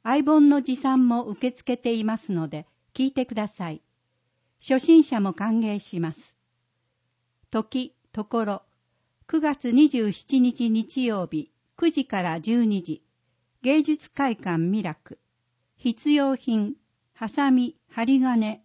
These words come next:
アイボン、持っている人だけ。費用、無料。申し込み不要。問い合わせ、生駒盆栽協会の久保さん。電話、零九零三七零八、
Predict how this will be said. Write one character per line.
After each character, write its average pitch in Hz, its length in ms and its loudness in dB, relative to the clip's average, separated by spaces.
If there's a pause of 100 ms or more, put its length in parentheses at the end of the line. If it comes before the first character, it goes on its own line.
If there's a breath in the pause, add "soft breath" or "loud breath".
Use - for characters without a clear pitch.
(160)
ア 220 140 -4
イ 247 120 0
ボ 220 160 -2
ン、 196 200 -2 (320)
持 269 120 0
っ - 20 2
て - 240 -8
い 170 140 -4
る 180 80 -8
人 165 260 -14
だ 151 180 -14
け。 - 200 -20 (680)
費 285 180 2
用、 202 340 0 (100)
無 190 160 0
料。 196 400 -4 (380)
申 277 160 2
し - 100 -12
込 269 140 -4
み 247 140 2
不 220 180 -8
要。 180 340 -8 (880)
問 277 220 2
い 294 40 0
合 262 120 2
わ 247 100 -2
せ、 202 340 -10 (520)
生 285 100 -2
駒 233 320 0
盆 247 220 2
栽 294 260 -2
協 294 240 0
会 180 260 -4
の 160 200 -2
久 220 340 -4
保 - 0 -
さ 185 240 -8
ん。 160 160 -4 (640)
電 254 280 0
話、 220 220 -6 (420)
零 285 220 0
九 277 360 -2
零 185 400 -6
三 294 360 4
七 269 300 2
零 220 240 -4
八、 180 420 -10